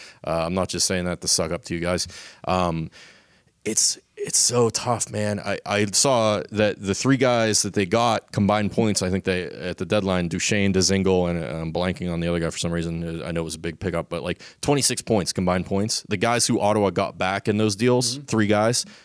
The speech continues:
Speaker 1: uh, also twenty-six points.
Speaker 2: Really?
Speaker 1: So, you know, it, it's funny how guys can be big-time elite players in one market, get traded, don't quite fit in or don't mesh right away, and don't put up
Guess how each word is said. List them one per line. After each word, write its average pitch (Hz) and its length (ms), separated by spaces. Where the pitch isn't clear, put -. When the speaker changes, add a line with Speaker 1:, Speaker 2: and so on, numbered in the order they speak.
Speaker 1:
uh, 85 380
also 92 300
twenty-six - 420
points. - 440
Speaker 2:
Really? 165 380
Speaker 1:
So, 117 460
you 117 140
know, 117 160
it, 101 80
it's 110 340
funny 156 360
how 120 260
guys 113 320
can 98 320
be 101 320
big-time 117 440
elite 107 240
players 104 480
in 95 140
one 107 160
market, 104 440
get 95 120
traded, 98 500
don't 113 180
quite - 240
fit 104 220
in 98 180
or 87 80
don't 92 240
mesh 95 240
right 92 180
away, 90 400
and 85 200
don't 92 220
put 95 160
up 87 160